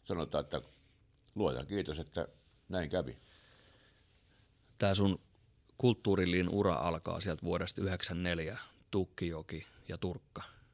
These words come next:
Speaker 1: Kyllä.
Speaker 2: Nyt eletään vuotta kaksituhatta kaksikymmentäkaksi.
Speaker 1: Niin.
Speaker 2: Ja jatkuu edelleen.
Speaker 1: No sanotaan, että näytelmät taitaa olla näytelty, mutta tuntuu vähän, että joku, joku muu viihdepuoli vetää nyt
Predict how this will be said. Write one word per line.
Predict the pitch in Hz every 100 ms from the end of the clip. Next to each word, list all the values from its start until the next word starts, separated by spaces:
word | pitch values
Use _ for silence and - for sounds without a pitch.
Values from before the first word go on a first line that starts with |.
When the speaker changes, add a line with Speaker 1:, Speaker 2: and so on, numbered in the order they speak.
| _
Speaker 1:
Kyllä. | 78 71 73
Speaker 2:
Nyt | 104 95
eletään | 95 90 90
vuotta | 90 90 95
kaksituhatta | 104 98 - 90 - -
kaksikymmentäkaksi. | 92 - - - - 90 - - - _
Speaker 1:
Niin. | - 65 73 -
Speaker 2:
Ja | 95
jatkuu | 98 - 104 92
edelleen. | 95 98 117 - - _ _ _ _ _ - - - - -
Speaker 1:
No | 92
sanotaan, | 117 139 120 110
että | 104 113 101 - _ - -
näytelmät | - 127 117 95 90 82 -
taitaa | 87 85
olla | 90 92
näytelty, | 107 98 87 73 80
mutta | 80 - 85 78 - -
tuntuu | 107 98 98
vähän, | 104 101 85
että | - 92 85
joku, | - 95 - 98 -
joku | 101 101 107
muu | 120 107 82 - - - _ _ _ _ -
viihdepuoli | 80 78 73 - 73 69 73
vetää | 80 76 73
nyt | 78 -